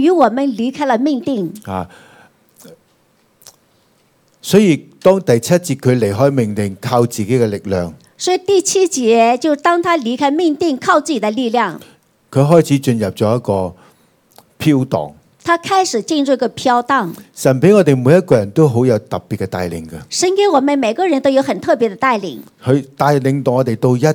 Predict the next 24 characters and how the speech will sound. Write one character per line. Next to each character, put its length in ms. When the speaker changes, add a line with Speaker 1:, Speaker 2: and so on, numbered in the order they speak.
Speaker 2:
個 100
地 220
方。 280
Speaker 1:
他 80
帶 160
領 140
我 140
們 140
到 180
一 60
個 120
地 220
方。 340
Speaker 2:
佢 160
帶 220
領 160
我 120
哋 140
進 220
入 180
一 140
個 180
小 200
組。 320